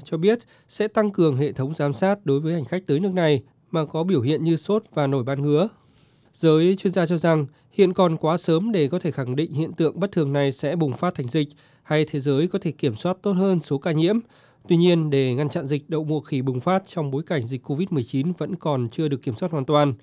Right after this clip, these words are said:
Liên minh châu Âu đã quyết định mua cả vaccine và thuốc kháng virus để điều trị. Theo đó, E U sẽ mua vaccine Imvanex của hãng dược phẩm Bravian Nordic của Na Uy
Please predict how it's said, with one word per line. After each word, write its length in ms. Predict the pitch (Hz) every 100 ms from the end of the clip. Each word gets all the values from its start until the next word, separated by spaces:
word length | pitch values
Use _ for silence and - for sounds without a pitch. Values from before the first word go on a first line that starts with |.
| _ - - _ 220
Liên 120 | 214
minh 100 | 202
châu 160 | 208
Âu 160 | 196 180
đã 100 | 165
quyết 180 | - 220
định 240 | 196 147
mua 200 | 160 165
cả 220 | 151 143
vaccine 440 | 117 165 - 185 160 139
và 160 | 131
thuốc 300 | 123 180 180
kháng 300 | - 131 139
virus 280 | 165 151 196
để 80 | 139
điều 140 | 135
trị. 280 | 127 175 160 - _ _ _ _ -
Theo 100 | 208
đó, 200 | 165 190
E 60 |
U 220 | 196 196
sẽ 160 | 180 196
mua 180 | 185 175
vaccine 460 | 196 - 202 180
Imvanex 500 | 180 165 165 156 202 220
của 180 | - 143
hãng 260 | 135 151
dược 220 | 180 147 -
phẩm 320 | 147 131 131
Bravian 800 | 143 147 143 156 151 147 147 131 - 160
Nordic 240 | 170 233 _
của 280 | - 151 127
Na 120 | 139
Uy 360 | 151 175 180